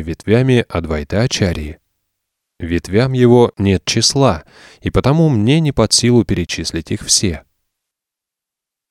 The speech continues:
Ветви Адвайта Ачарьи получали воду от изначального садовника, Шри Чайтани Махапрабху. Благодаря той воде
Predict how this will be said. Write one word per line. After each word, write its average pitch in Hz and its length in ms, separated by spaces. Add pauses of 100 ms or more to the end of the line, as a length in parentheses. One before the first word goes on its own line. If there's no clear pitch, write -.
(560)
Ветви 90 440
Адвайта 87 480
Ачарьи 107 560
получали 123 560
воду 117 520
от - 200
изначального 87 640
садовника, 87 800 (300)
Шри 139 340
Чайтани 87 680
Махапрабху. 90 840 (640)
Благодаря 90 540
той 85 220
воде 85 480